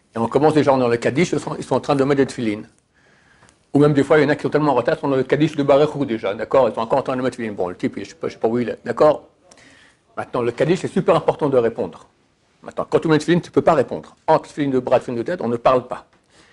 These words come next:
Mais il rate le Kaddish, des fois il rate Barechou, super mauvais. Alors qu'est-ce qu'il faut faire ? Il faut comprendre que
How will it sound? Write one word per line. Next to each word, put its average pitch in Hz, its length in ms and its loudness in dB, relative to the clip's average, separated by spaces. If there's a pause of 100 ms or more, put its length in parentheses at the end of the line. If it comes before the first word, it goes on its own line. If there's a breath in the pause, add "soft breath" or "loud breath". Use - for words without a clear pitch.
(180 soft breath)
Mais 113 100 -6
il 113 60 -2
rate 120 160 0
le 151 60 0
Kaddish, 208 540 0
des 107 120 -14
fois 131 100 0
il 123 80 2
rate 139 160 2
Barechou, 160 500 4 (400)
super 127 280 0
mauvais. 196 340 4 (240)
Alors - 140 -8
qu'est-ce - 160 -4
qu'il 139 100 -6
faut 120 140 -12
faire ? 107 340 -10
Il - 60 -20
faut 151 100 -2
comprendre 143 420 -6
que - 120 -2